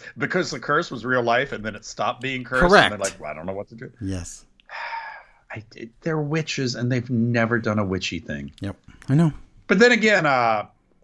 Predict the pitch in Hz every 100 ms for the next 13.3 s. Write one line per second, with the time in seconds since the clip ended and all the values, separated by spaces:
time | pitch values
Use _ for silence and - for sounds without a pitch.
0 | - 135 139 117 104 92 117 - 90 87
1 | 90 87 _ _ _ - 98 98 98 92
2 | - 101 92 101 95 87 90 82 85 82
3 | 190 240 339 - _ _ _ _ _ _
4 | _ _ _ _ - 139 117 - 92 101
5 | 95 85 131 131 139 156 82 78 113 117
6 | 104 107 92 - 151 147 - 160 139 127
7 | - 170 202 185 180 175 - 151 135 127
8 | 156 135 104 - 139 185 180 170 151 131
9 | 113 - - 135 131 117 104 104 104 98
10 | - 92 - - - - - 113 107 101
11 | - 180 175 151 165 143 139 135 123 123
12 | - - - - 196 185 - - 131 131
13 | 151 - -